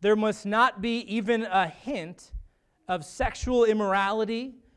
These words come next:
or of any kind of impurity or of greed, because these are improper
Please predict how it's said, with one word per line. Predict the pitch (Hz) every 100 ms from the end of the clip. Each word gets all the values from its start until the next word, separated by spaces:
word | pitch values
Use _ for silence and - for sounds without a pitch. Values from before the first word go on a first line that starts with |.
| _ _ _ _ _ -
or | 190 196
of | 190
any | 202 220 254
kind | - 214 226 220
of | 180
impurity | 180 165 - 233 233 233 226 226
or | - 180
of | 175 147
greed, | 180 214 220 165
because | 175 196 170 151
these | 214 240 254 269 214
are | 185 190 170
improper | 214 262 262 220 180 170 160 190 240